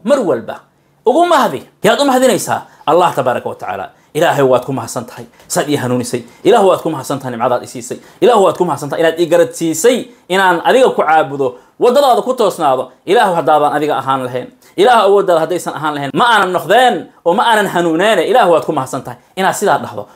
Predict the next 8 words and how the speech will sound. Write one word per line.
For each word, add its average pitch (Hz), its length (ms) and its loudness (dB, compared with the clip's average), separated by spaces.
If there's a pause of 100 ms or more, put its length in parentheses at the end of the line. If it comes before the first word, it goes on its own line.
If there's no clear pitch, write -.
(140)
Qofkii 220 680 0
aad 143 220 0
isdhehaysay 151 640 -4
ma 170 120 -2
hanuunsana 139 400 0
ama 123 100 2
ma 240 100 2
toosnana, 175 480 0